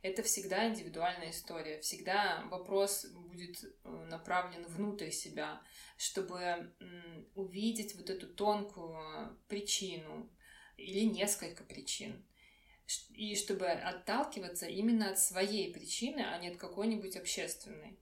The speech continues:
То есть это может бы-, могут быть вот эти стереотипы, про которые он говорит, да, про какие-то, эм,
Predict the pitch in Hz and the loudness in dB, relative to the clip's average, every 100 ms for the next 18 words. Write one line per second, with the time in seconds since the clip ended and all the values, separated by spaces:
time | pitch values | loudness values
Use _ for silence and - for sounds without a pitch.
0 | _ - 196 - - 202 214 220 233 202 | _ -2 -2 0 -2 0 4 8 6 4
1 | 175 190 185 196 202 196 175 165 160 156 | 2 2 2 4 2 2 -4 -6 -8 -6
2 | 160 - - 170 165 170 330 359 359 285 | -6 -4 -4 -2 -4 -2 -2 -2 -2 -2
3 | 269 254 233 220 202 196 185 190 185 180 | -2 -2 0 0 -2 -2 0 0 -2 -2
4 | - 202 - - - 170 170 160 156 - | 0 0 -2 -10 -10 -8 -4 -4 -4 -12
5 | - - - - - - - - 196 196 | -14 -16 -18 -16 -14 -14 -16 -10 0 2
6 | 196 190 190 | 4 2 -2